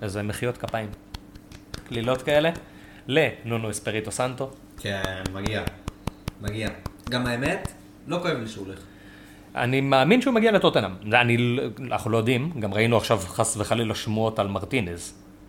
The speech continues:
Speaker 2: כן.
Speaker 1: שזה אוי ואבוי, באמת אוי ואבוי, כי, אה, לא, פשוט לא. ואתה יודע מה עצוב?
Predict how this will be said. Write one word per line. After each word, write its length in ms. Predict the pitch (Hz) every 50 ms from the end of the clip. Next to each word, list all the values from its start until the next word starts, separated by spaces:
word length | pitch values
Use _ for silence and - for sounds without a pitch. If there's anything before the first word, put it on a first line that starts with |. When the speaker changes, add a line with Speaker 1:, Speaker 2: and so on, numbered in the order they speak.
| - - -
Speaker 2:
כן. 80 | 104
Speaker 1:
שזה 440 | 101 107 101 98 113 113 110 110 110
אוי 240 | 110 120 123 120 107 92
ואבוי, 440 | 104 95 95 92 95 92 87 82 80 82 82
באמת 320 | 92 92 101 113 107 -
אוי 80 | 101 98
ואבוי, 400 | 101 95 95 95 113 120 123 - -
כי, 360 | 113 98 92 90 87 90 90 95
אה, 60 | 92 - - - - - - - - - - -
לא, 320 | 104 104 110 104 92 90 -
פשוט 300 | - 95 - 113 - -
לא. 200 | 107 98 87 82 87
ואתה 840 | 92 98 98 98 101 98 - - - - - - - - - - 104
יודע 100 | 135 170
מה 100 | 180 131
עצוב? 400 | 107 - - 143 156 151 156